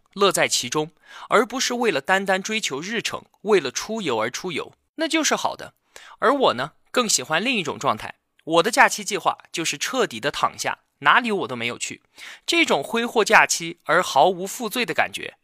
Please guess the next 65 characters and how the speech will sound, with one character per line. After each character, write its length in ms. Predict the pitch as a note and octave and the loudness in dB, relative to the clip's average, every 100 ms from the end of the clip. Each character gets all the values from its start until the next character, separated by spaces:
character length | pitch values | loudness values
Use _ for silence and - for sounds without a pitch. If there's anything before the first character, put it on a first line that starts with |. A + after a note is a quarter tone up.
| _ - | _ -6
我 120 | B2+ | -2
真 180 | D#3 E3+ | 0 0
是 140 | C#3 | 0
超 360 | - - G#3 C4 | -2 2 2 2
级 140 | B2+ | -4
的 100 | A2 | -4
喜 160 | G#2 - | -6 -8
欢。 200 | - G#1+ _ _ - - - - | -16 -18 _ _ -20 -20 -20 -16
在 160 | - C#4 | 2 2
前 200 | F3+ F#3+ | 2 -4
几 80 | D#3+ | -4
天， 240 | D#3 D3+ _ _ | -6 -8 _ _
无 140 | E3 C4+ | -6 0
论 220 | E4 B3+ | 0 0
你 80 | E3 | 0
是 140 | G#3+ | 0
选 200 | - C3+ | -2 -2
择 120 | D#3+ | -2
被 120 | F#3 | 0
封 200 | F3+ G#3+ | -2 -2
印 120 | A3 F#3 | -4 -2
在 120 | D#3 | -2
床 200 | - C3 | -2 -4
上 160 | F3+ | -4
刷 140 | D#3+ F#3 | 2 2
手 180 | E3 A2 | 2 -4
机， 300 | C#3 D#3+ _ - | -6 -8 _ -10
选 220 | - B2+ | -6 -4
择 140 | D3+ | -2
打 160 | D#3 G#2+ | 0 0
游 120 | G2 | 0
戏， 280 | D3 A3+ - _ | -4 -4 -10 _
或 180 | - B3 | -4 -2
者 120 | C3 | -2
是 120 | D#3 | -6
刷 220 | - G#3 | 2 4
网 260 | G#3+ C3 - | 4 2 0
剧， 300 | - G#3 _ | -8 -8 _
还 220 | - B2+ | -6 -4
是 160 | C#3 D3+ | -4 -4
单 200 | F3 F3+ | -4 -4
纯 180 | - B2+ | -6 -10
的 60 | |
发 180 | - D3+ | 2 4
呆， 240 | D3+ D3+ _ - - - | 4 -4 _ -20 -18 0
我 120 | G3 | 0
觉 140 | A3+ | 2
得 80 | C#4 | -2
都 160 | D4 D#4+ | -2 -2
是 140 | G#3+ | -4
可 120 | - | -4
以 80 | C#3+ | -4
接 160 | G#2 A#2+ | -2 -4
受 200 | C#3+ - | -4 -6
的。 160 | - _ _ - - | -12 _ _ -20 -6
真 220 | - D4+ D#4+ | 0 2 0
正 180 | D#4 | -2
让 180 | A#3+ A#3+ | 4 4
我 100 | D#3+ | 4
们 120 | A#2+ C3 | -2 -6
愉 180 | A#2+ | -8
悦 180 | E3 A#3 | -2 0
的 80 | C#3+ | 2
事 180 | - A#3 | -2 -2
情， 220 | - | -6